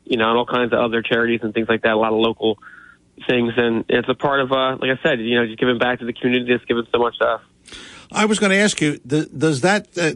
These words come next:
Speaker 2: community service thing have to do with this a lot? Um, you know, you, you mentioned the turkeys and, and the roof giveaway, but then, uh,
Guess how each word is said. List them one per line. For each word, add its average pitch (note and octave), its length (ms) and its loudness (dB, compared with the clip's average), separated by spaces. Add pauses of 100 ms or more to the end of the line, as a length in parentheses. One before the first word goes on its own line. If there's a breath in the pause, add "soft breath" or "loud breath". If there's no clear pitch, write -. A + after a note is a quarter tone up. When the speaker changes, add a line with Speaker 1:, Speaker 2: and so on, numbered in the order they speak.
Speaker 2:
community D#3 420 0
service D#3+ 540 0
thing D#3 640 -2
have B2 320 0
to C3+ 100 -2
do C3+ 200 2
with C#3 140 2
this C#3 260 0
a C3 40 -2
lot? C3+ 320 0
Um, A#2+ 260 -2 (440 loud breath)
you B2+ 140 0
know, B2+ 120 2
you, A2+ 320 -2
you G#2+ 140 0
mentioned A#2 400 0
the G2 80 -2
turkeys B2 560 0
and, G2+ 240 0
and F#2 140 -2
the F#2+ 80 0
roof A2+ 260 0
giveaway, G2 580 0 (360 loud breath)
but A2+ 160 0
then, C3 320 2
uh, G#2+ 380 2